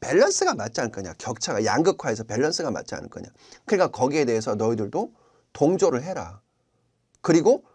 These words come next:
그 부분에 대해서 소득 공제라든가 감면 혜택이라든가 절세 형태, 대기업 같은 데다가, 응?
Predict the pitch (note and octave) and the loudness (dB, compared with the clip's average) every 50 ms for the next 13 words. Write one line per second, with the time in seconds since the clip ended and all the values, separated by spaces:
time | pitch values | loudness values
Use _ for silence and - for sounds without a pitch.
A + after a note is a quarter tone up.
0 | _ _ - - D#3+ D3+ F#3 F3+ F3 D#3 C3 C3 B2 A#2+ - E3+ G3 G3+ - - | _ _ 0 2 4 4 4 4 4 2 2 0 0 0 -2 -4 -6 -6 -8 -2
1 | - A#3 G#3+ F#3+ G3 - - C#3 B2 B2 B2 C3+ B2 A2+ G#2+ G2 G#2 G#2 G#2 C#3+ | 0 0 2 2 -2 -4 -2 0 0 0 0 0 0 -2 -2 -2 -6 -8 -6 -8
2 | F3+ A3 _ _ _ _ _ _ _ _ _ - - - C3 B2 C3+ D#3 D#3+ D3+ | -10 -10 _ _ _ _ _ _ _ _ _ -10 -4 0 2 2 2 2 0 0
3 | B2 B2 A2 A#2 - A#2 A2 G2+ G2+ G2+ G#2 G#2+ B2 B2+ - - - B2+ B2+ - | -2 -4 -6 -4 -4 -6 -4 -4 -4 -6 -6 -8 -10 -10 -8 -2 -2 -2 0 2
4 | E3 C#3 A#2 G2 G2 - - F#2+ - - - D3 D#3+ D#3 E3+ F3 - - G#2+ G#2 | 0 0 0 0 -4 -8 -14 -18 -8 0 4 4 4 6 6 4 2 2 -4 -8
5 | - G2+ G2+ G2+ - - - - D#2+ _ _ _ _ _ _ - _ _ - - | -8 -10 -12 -12 -14 -16 -18 -18 -20 _ _ _ _ _ _ -20 _ _ -8 -8
6 | D3 F3 | -8 -8